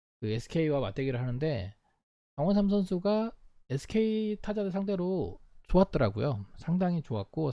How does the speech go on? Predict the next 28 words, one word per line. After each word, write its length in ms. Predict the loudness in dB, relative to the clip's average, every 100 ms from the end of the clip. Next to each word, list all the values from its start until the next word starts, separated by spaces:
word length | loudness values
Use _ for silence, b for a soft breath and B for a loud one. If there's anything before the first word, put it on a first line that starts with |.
| -4
최근 220 | 0 2
삼 160 | 4 2
년간. 420 | 2 2 2 0 -4 B B B B -2
그리고 600 | 2 2 2 0 0 -8 -20 _ _
장원삼 380 | 0 4 6 6
선수를 1160 | 6 4 2 4 2 2 2 0 -2 2 2 4
상대로 560 | 2 2 2 2 0
잘 180 | 0 -2
쳤던 300 | -2 -2 -2
선수는 320 | 0 -2 -2
최태인 320 | -4 0 4 4
선수밖에 960 | 2 0 -4 -6 -10 _ _ _ -14
없어요. 360 | -14 -12 -12 -12 _ _ _ _
네, 140 | -18 -14
그래서, 520 | -10 -8 -8 -8 -10 b b b _ _ _ _ _ _ _ _ _ _ _ _ -6
어, 240 | -4 -2
장원삼 320 | 2 6 8
선수가 300 | 6 4 4 6
오 220 | 6 6
이닝 260 | 6 2 -4 -10
아니면 360 | -6 -4 -4 -2
오 140 | 2 4
이닝만 360 | 4 4 2
잘 140 | 0 0
버텨준다고 540 | -2 -2 -4 -6 -4
하면 420 | -2 0 0 -2 -4
저는 260 | -4 -4
롯데가 560 | -4 -2 0 0 -2